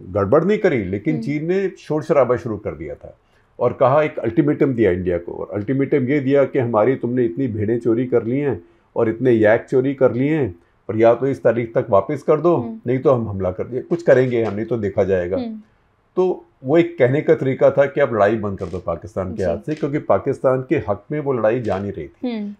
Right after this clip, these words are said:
Speaker 1: वो लड़ाई शुरू तो पाकिस्तान ने की थी, शुरू करके पाकिस्तान फंस गया था, जिसको कहते हैं सांप चुचुंदर वाली बात, ना
Speaker 2: हम्म।
Speaker 1: छोड़ने को आए, ना लड़ने को, ना खाने को आए।
Speaker 2: हम्म।
Speaker 1: तो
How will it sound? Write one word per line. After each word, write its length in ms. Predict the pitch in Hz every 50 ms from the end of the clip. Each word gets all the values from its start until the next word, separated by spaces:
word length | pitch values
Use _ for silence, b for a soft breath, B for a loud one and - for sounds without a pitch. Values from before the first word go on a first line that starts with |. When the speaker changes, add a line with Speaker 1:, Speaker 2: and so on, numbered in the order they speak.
| _ -
Speaker 1:
वो 60 | 113
लड़ाई 280 | 117 120 123 131 143 156
शुरू 220 | 156 - 151 156
तो 140 | 170 - 170
पाकिस्तान 560 | 170 - 113 101 107 110 - - 110 107 110
ने 120 | 113 117 113
की 160 | 117 117 110
थी, 240 | - - 110 104 - _ _ _ _ _ _ _
शुरू 260 | - 160 160 185 190
करके 280 | 185 170 170 - 165
पाकिस्तान 640 | 165 - - 104 - - 104 - - 98 95 90 87 _ -
फंस 160 | 104 101 95
गया 180 | 127 127 123 117
था, 140 | - 120 113
जिसको 280 | 107 101 - - 120
कहते 220 | 110 - 110 101 113
हैं 60 | 107
सांप 260 | 107 - 104 101 104 -
चुचुंदर 360 | 113 - - 107 101 101 101
वाली 260 | 98 101 101 98 101
बात, 240 | 98 92 95 95 95 -
ना 60 | 98
Speaker 2:
हम्म। 140 | 95 - 113
Speaker 1:
छोड़ने 260 | 104 98 104 110 117
को 400 | 113 - _ _ _ - 127 127
आए, 220 | 127 127 117 98 95 b b b b b b b -
ना 140 | 101 101 101
लड़ने 380 | 101 95 92 92 95 107 107
को, 140 | 101 110 -
ना 160 | 107 98 101
खाने 340 | 101 - - 104 98 104 120
को 160 | 117 117 113
आए। 220 | 107 101 98 101 - -
Speaker 2:
हम्म। 320 | 247 233 226 220 214 214
Speaker 1:
तो 280 | 208 214 214 214 214 -